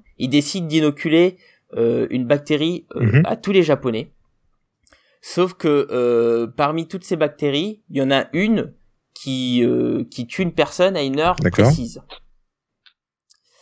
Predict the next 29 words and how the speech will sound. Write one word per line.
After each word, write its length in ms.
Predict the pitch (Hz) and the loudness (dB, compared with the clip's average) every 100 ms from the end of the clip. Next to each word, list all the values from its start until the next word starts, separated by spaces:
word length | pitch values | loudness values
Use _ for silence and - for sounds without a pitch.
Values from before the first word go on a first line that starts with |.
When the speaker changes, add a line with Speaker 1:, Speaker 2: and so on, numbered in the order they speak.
| _ _ - | _ _ -2
Speaker 1:
Et 140 | 127 | 2
donc, 440 | 139 147 143 - _ - | 4 2 0 -12 _ 0
euh, 560 | 113 110 107 113 104 - | 2 2 2 0 -2 -2
en 200 | 135 143 | 2 4
gros, 540 | 139 143 175 202 233 - | 4 4 6 6 4 0
euh, 580 | 127 120 120 113 117 - - | 0 2 0 0 -2 -6 -10
tu 160 | - 131 | -10 -10
suis, 380 | - 196 214 - - | -6 -4 -4 -4 -2
euh, 140 | 113 | 0
la 120 | 120 | 2
personne 440 | 117 143 - 190 190 | 2 0 0 -2 -2
qui 160 | 143 | -4
va 160 | 131 180 | 2 2
annoncer 560 | 180 175 170 170 175 214 | 2 -2 -4 -2 -2 0
Speaker 2:
Ah, 520 | 147 175 185 180 175 | -2 0 2 2 2
mais 160 | 147 | 2
Speaker 1:
à 20 | 135 | 0
la 100 | 117 | -2
personne 280 | 131 131 151 | -2 0 0
Speaker 2:
oui, 100 | 170 | 2
on 60 | |
m'a 100 | 135 | 2
Speaker 1:
qui 60 | 123 | 0
Speaker 2:
déjà 160 | 123 143 | 0 -2
Speaker 1:
va 80 | |
Speaker 2:
parlé 140 | 120 113 | -4 -4
de 40 | |
ça. 60 | 120 | -4
Speaker 1:
mourir, 280 | 170 180 | -6 -8